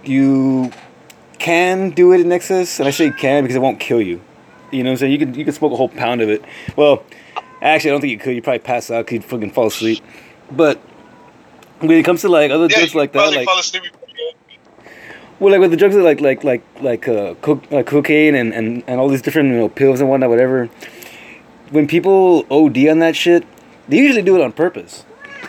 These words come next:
Speaker 1: You know what I mean?
Speaker 2: Yeah.
Speaker 1: And like, like with,
Speaker 2: Yeah.
Speaker 1: like, you know, with, uh, like, those are, those, those are drugs that you do, like, in excess. You know what I'm saying? 'Cause usually when you take a pill, like, one pill usually does it for you. You don't see p-, people, like,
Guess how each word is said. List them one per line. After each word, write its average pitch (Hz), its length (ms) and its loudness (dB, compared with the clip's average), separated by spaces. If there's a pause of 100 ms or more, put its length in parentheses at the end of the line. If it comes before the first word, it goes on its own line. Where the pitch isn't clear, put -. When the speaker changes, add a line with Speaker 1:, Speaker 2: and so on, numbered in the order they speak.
(960)
Speaker 1:
You 151 120 0
know 143 80 4
what 147 80 6
I 151 40 4
mean? 160 240 0 (220)
Speaker 2:
Yeah. 123 100 0 (500)
Speaker 1:
And 160 160 4
like, 147 200 4
like 139 180 2
with, 135 120 0
Speaker 2:
Yeah. 123 180 -2
Speaker 1:
like, 143 320 -4
you 151 80 -8
know, 139 100 -4
with, 127 180 -6
uh, 98 360 -8 (1400)
like, 156 100 0
those 170 140 4
are, 180 40 0
those, 165 200 4
those 160 160 4
are 180 40 6
drugs 160 200 4
that 160 80 0
you 143 100 0
do, 143 160 0
like, 143 160 0
in 110 80 -4
excess. 113 480 -6
You 120 60 -8
know 120 60 -4
what 120 60 -4
I'm 120 60 -8
saying? 135 280 -6 (420)
'Cause 147 100 0
usually 196 420 0
when 170 120 4
you 147 40 0
take 185 140 -2
a 165 80 0
pill, 147 380 2
like, 131 160 0
one 180 200 0
pill 214 160 2
usually 175 280 2
does 123 160 0
it 156 80 -2
for 101 200 -4
you. 92 60 -4
You 117 80 0
don't 160 120 4
see 160 180 -2
p-, 143 160 -8
people, 151 260 -4
like, 131 200 2